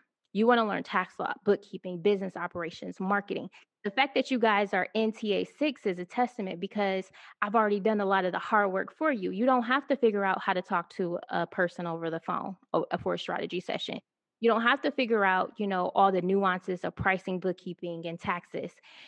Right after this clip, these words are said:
You don't have to figure out how to brand yourself on social media.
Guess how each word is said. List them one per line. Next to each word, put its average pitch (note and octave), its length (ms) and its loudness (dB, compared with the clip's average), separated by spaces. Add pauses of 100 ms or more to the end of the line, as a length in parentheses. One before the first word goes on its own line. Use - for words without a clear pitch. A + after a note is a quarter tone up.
(120)
You A3 100 4
don't A3+ 140 4
have C4 200 2
to - 80 4
figure G#3 380 0
out G3+ 340 2
how G#3 260 4 (120)
to F#3+ 160 -2
brand F3+ 440 -2
yourself F3+ 400 -2
on F3+ 80 -6
social F3+ 360 -4
media. F#3 440 -2